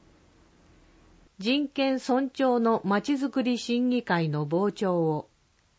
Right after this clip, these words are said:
アイディー、五六九九六。一時保育あり、原則有料。申し込み期限等詳細は、ホームページ参照。時、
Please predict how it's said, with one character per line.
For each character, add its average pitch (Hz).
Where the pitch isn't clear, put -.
ア 220
イ 247
デ 208
ィ 180
ー、 -
五 277
六 262
九 277
九 196
六。 147
一 240
時 285
保 269
育 170
あ 175
り、 151
原 247
則 262
有 220
料。 185
申 254
し -
込 277
み 262
期 262
限 214
等 180
詳 208
細 196
は、 175
ホ 262
ー -
ム 277
ペ 254
ー 196
ジ 147
参 170
照。 151
時、 214